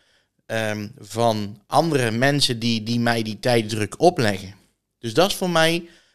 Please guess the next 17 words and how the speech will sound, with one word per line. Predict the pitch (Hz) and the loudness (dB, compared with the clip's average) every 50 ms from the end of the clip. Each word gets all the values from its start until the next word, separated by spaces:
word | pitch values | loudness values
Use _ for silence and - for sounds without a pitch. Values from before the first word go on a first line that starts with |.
| _ _ - | _ _ -2
een, | 131 135 127 131 127 - - _ | 0 0 2 0 -2 -4 -10 _
een, | - 123 120 120 120 113 - 117 | -4 -2 0 0 -2 -2 -2 -2
een, | 117 120 120 117 - - | -2 0 -2 -2 -2 -4
een | 113 110 107 | -4 -2 -2
heel | 101 101 120 139 160 | 0 2 4 4 4
groot | 156 - 139 135 131 131 | 4 4 2 2 2 0
voordeel, | - 139 127 127 120 113 113 110 | -2 0 2 2 2 2 2 0
de | 110 107 101 | -2 -4 -6
vrijheid | 101 101 98 110 107 123 143 151 143 127 120 127 139 135 117 | -6 -6 -4 2 4 4 6 6 4 2 2 0 -2 -2 -4
om | 120 123 117 | -6 -4 -4
eraan | 113 110 110 113 113 | -4 -4 -4 -4 -6
te | 104 107 | -6 -10
werken | 95 98 110 123 123 127 127 127 120 | -4 0 0 0 0 0 -4 -6 -4
wanneer | 110 110 110 110 107 | -4 -4 -2 -2 -2
dat | 107 98 - - | -2 -4 -4 -8
je | 98 95 | -8 -2
wilt. | 95 113 110 95 92 92 - | 0 2 2 2 0 -6 -12